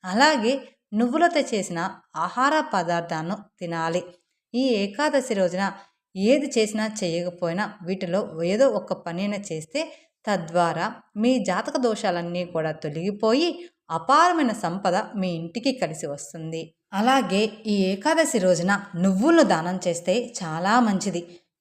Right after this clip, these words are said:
ఎవరికైనా పేదవారికి నువ్వులను దానం చేస్తే మనం తెలియక చేసిన పాపాలన్నీ కూడా తొలగిపోయి స్వర్గానికి చేరుతామని విశ్వాసం.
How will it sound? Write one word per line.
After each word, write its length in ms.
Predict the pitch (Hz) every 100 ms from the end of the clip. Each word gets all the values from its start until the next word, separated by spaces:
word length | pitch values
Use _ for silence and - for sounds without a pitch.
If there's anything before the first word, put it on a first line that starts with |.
| 156
ఎవరికైనా 720 | 214 285 339 311 254 247 170 -
పేదవారికి 600 | 170 202 190 175 175 190
నువ్వులను 440 | 175 165 196 254
దానం 380 | 208 170 170 175 175
చేస్తే 400 | 175 208 285 - _ _ -
మనం 200 | 247 254
తెలియక 460 | 247 277 320 294
చేసిన 220 | 226 208 196
పాపాలన్నీ 1000 | 160 165 202 196 190 180 185 190 214 214
కూడా 240 | 214 170
తొలగిపోయి 920 | 170 165 170 196 202 170 185 247 247 _ _
స్వర్గానికి 680 | - 208 208 202 311 311 254
చేరుతామని 1000 | 233 185 170 180 180 165 170 170 233 247 - _
విశ్వాసం. 680 | 165 170 - 175 175 180 175